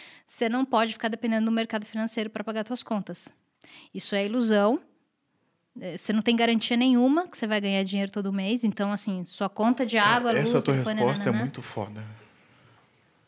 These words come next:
Speaker 2: Continua o raciocínio só pra não te
Speaker 1: Ah.
Speaker 2: interromper, mas a tua
Speaker 1: <laughs>
Speaker 2: resposta é muito foda, eu vou, já te complemento.
Speaker 1: É, é isso, assim, isso, essa não pode ser a tua fonte principal de renda, ela tem que ser um plus. Então, se você pode tomar risco,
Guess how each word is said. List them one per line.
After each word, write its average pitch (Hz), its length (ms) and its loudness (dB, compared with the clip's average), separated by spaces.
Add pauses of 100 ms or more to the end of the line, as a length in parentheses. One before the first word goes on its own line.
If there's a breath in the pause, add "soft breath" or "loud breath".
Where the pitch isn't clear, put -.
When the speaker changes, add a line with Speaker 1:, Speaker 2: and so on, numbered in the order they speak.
(140)
Speaker 2:
Continua 156 380 0
o - 20 4
raciocínio 160 360 0
só 175 80 4
pra 185 120 4
não 180 100 2
te 175 60 -2
Speaker 1:
Ah. 135 140 6
Speaker 2:
interromper, 110 400 2
mas 123 140 6 (100)
a 135 40 4
tua 196 80 10
Speaker 1:
<laughs> - 60 12
Speaker 2:
resposta 185 340 8
é - 20 4
muito 202 220 4
foda, 156 320 6
eu 156 60 4
vou, 147 220 0
já 151 120 6
te 147 100 -8
complemento. 117 640 -2
Speaker 1:
É, 254 380 2
é 269 80 6
isso, 277 280 4
assim, 208 380 0
isso, 214 180 -2
essa 226 220 2
não 254 160 4
pode 254 300 2
ser 277 80 0
a 247 60 2
tua 226 180 -2
fonte 233 360 -2
principal 208 440 -4
de 202 80 -4
renda, 202 240 -2
ela 190 80 -4
tem 190 120 -6
que 190 80 -8
ser 208 120 -6
um 214 180 -4
plus. 214 540 -2 (420 soft breath)
Então, 208 480 0 (180)
se - 140 -10
você 214 180 -2
pode 233 440 4
tomar 208 320 2
risco, 226 480 -4